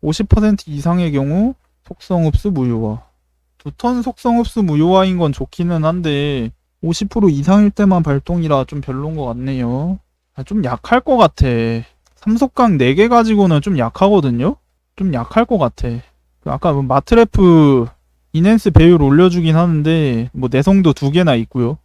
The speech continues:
그렇긴 한데 액티브가, 액티브가 좀 판가리도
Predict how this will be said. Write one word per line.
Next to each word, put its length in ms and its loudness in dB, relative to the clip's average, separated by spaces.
그렇긴 380 -4
한데 540 0
액티브가, 1800 2
액티브가 720 0
좀 520 2
판가리도 1300 4